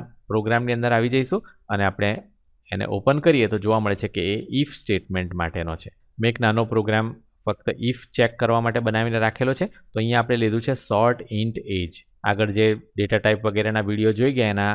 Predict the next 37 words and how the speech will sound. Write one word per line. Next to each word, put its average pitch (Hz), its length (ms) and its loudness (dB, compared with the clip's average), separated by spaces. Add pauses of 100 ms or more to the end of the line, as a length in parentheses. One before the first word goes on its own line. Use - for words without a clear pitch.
(120)
હિસાબે 104 360 0
તમને 107 260 -2
ખબર 135 240 2
હશે 113 200 -2
કે 107 140 -2
મેં 101 180 -2
કેમ 104 160 -2 (120)
sort 101 240 2 (120)
int 101 220 -4
લખ્યું 107 280 -2
છે, 196 60 0 (280)
પણ 117 160 0
જો 113 100 2
તમે 113 140 0 (120)
એકલું 131 320 0
int 117 220 -2
લખવા 113 320 0
માંગો 101 300 0
તો 90 140 2
પણ 90 200 -2
તમે 87 220 -4
લખી 87 260 -8
શકો. - 200 -14 (280)
તો 107 100 -2
અહીંયા 110 180 2
આપણે 117 180 0
લખ્યું 120 220 -2
છે 143 140 -4
sort 110 340 2 (140)
int 113 180 -4 (120)
age, 156 220 2
કારણ 113 220 0
કે 117 60 -2 (160)
એજ 139 180 0 (280)
એકસો 117 240 -2
ને 117 120 0
સત્તાવીસ 110 400 0